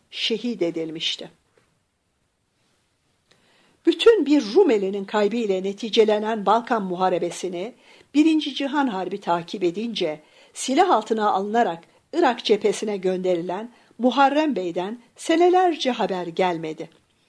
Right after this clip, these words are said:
Seneler sonra da erkeksiz kalan koca Kadir Bey ailesine genç oğullarının ölüm haberi ulaştı. Rumeli'nin hakim ve efendi milleti artık yeni teşekkül eden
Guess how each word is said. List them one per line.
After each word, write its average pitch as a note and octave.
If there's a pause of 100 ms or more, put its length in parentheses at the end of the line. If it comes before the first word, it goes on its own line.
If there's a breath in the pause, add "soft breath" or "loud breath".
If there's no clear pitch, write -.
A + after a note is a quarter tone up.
(300 soft breath)
Seneler E4+
sonra D4+
da C4
erkeksiz A#3
kalan F#3 (280 soft breath)
koca D#4+
Kadir C4+
Bey F3+
ailesine F3+ (280 soft breath)
genç F4
oğullarının F#3+
ölüm C4+
haberi E3
ulaştı. E3 (1300 soft breath)
Rumeli'nin B3+
hakim B3
ve G#3+
efendi A3
milleti E3
artık B3+ (280 soft breath)
yeni C4+
teşekkül A3
eden F3